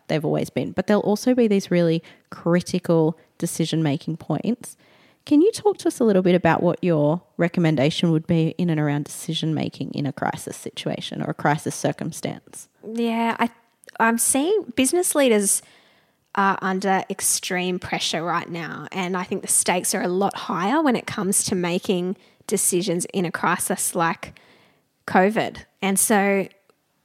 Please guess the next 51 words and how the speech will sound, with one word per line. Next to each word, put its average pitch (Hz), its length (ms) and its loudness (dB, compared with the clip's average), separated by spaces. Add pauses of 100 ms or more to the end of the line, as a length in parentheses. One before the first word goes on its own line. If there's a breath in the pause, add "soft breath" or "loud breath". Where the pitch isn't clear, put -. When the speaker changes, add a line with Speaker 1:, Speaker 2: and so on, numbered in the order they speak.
(200)
Speaker 2:
we 214 240 4
are, 214 260 6
like 220 160 4
you 208 60 2
mentioned, 190 320 0
Em, 175 200 0
we 180 120 0
need 180 220 0
to 202 80 -2
make 175 180 -2
quick 233 180 2
decisions, 202 680 0
and 202 160 0
we 196 60 2
don't 208 260 2
have 254 240 -4
all 180 200 0
the 185 160 0
information, 175 640 -6
and 175 100 -6
so 196 160 0
that 196 240 -2
makes 214 480 -2 (520 soft breath)
a 196 80 -6
job 185 280 0
of 175 120 -4
a 165 40 0
leader 170 360 -2
or 170 80 0
manager 170 360 -4
really 175 540 -4 (140)
tough. - 600 -8 (520 soft breath)
And 226 120 6
then 247 140 4
to 214 260 2 (140)
add 233 220 4
to 277 120 0
the 226 100 4
complexity, 208 880 2 (400 soft breath)
one 233 100 4
of 330 80 4
the 415 60 4
things 403 160 2
we 262 80 4
know 208 160 4
from 196 260 -2
academic 185 460 -2
research 185 680 0
is 190 140 0
that - 200 0
stress - 640 0